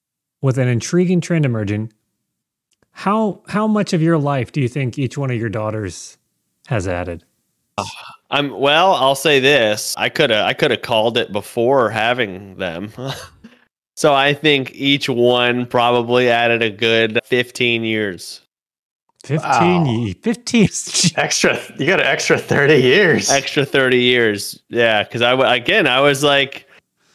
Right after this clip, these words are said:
Speaker 2: I was like, "I don't know. I don't,
Speaker 1: The fuck
Speaker 2: I
Speaker 1: am
Speaker 2: guess
Speaker 1: I
Speaker 2: I'll,"
Speaker 1: doing?
Speaker 2: yeah.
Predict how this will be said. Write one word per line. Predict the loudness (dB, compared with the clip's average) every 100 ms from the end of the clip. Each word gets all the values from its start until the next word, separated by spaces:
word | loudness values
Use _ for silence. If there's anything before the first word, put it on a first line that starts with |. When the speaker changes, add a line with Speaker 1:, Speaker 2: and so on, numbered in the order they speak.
| _
Speaker 2:
I |
was | 0
like, | 0 0
"I | 2 2
don't |
know. | 2 2 0
I | 0 0
don't, | 0
Speaker 1:
The | 0
fuck | -2 -2
Speaker 2:
I |
Speaker 1:
am | 0
Speaker 2:
guess | -2 2
Speaker 1:
I | 2
Speaker 2:
I'll," | 4 2
Speaker 1:
doing? | 0 -6 -12 -20 _ -4
Speaker 2:
yeah. | 0 2 2 0